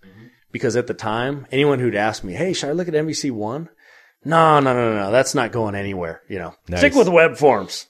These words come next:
Speaker 2: Stick with web forms."
Speaker 1: It's just a, it's gonna be a tiny portion of the market. Scott
Speaker 2: Yeah.
Speaker 1: Guthrie says so. Nobody's gonna use
Speaker 2: Microsoft's
Speaker 1: that.
Speaker 2: not even gonna go further than one.
Speaker 1: It's not important.
Speaker 2: No. Well, anyway, then I had a
Speaker 1: It's
Speaker 2: customer
Speaker 1: amazing.
Speaker 2: app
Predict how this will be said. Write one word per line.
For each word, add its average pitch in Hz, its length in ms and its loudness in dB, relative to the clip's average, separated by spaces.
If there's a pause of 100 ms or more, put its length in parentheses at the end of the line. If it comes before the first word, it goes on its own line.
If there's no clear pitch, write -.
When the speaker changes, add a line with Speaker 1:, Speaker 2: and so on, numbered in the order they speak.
(100)
Speaker 2:
Stick 285 200 0
with 247 120 6
web 190 220 4
forms." 87 320 -8
Speaker 1:
It's 120 160 -14
just - 140 -10
a, 135 240 -10
it's - 240 -20
gonna 208 160 -2
be 185 80 -2
a 165 60 -4
tiny 196 360 -8
portion 139 300 -8
of 107 60 -6
the 113 40 -4
market. 101 360 -6
Scott - 160 -2
Speaker 2:
Yeah. 214 160 8
Speaker 1:
Guthrie 131 180 -2
says 127 300 -2
so. 82 240 -2
Nobody's 165 260 -10
gonna 117 140 0
use 98 80 2
Speaker 2:
Microsoft's 277 480 4
Speaker 1:
that. 240 80 2
Speaker 2:
not 226 80 4
even 202 120 2
gonna 160 240 2 (140)
go 160 160 4
further 151 420 2
than 110 200 -4
one. 117 400 0
Speaker 1:
It's 160 140 -2
not 190 120 2
important. 95 460 -8 (120)
Speaker 2:
No. 180 320 2 (560)
Well, 160 380 0
anyway, 131 380 4
then 139 180 6
I 151 80 6
had 143 160 4
a - 40 -2
Speaker 1:
It's - 80 -14
Speaker 2:
customer 135 280 4
Speaker 1:
amazing. 101 220 4
Speaker 2:
app 101 180 -6